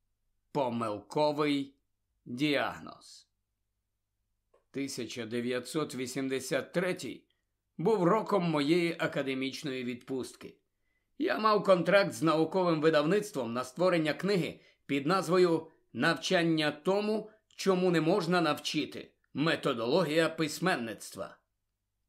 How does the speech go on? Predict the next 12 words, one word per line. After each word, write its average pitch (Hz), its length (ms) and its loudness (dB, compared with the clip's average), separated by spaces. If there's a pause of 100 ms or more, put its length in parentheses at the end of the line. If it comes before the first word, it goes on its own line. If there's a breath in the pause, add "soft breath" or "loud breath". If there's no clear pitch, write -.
Проте 170 460 -2
з 170 80 -12
книгою 190 640 0 (460 loud breath)
трапилось 202 600 4
те 170 240 4
ж - 80 -4
саме, 185 400 2
що 160 220 -2
і 156 100 0
з 120 80 -6
моєю 143 440 0
містерією. 143 800 -2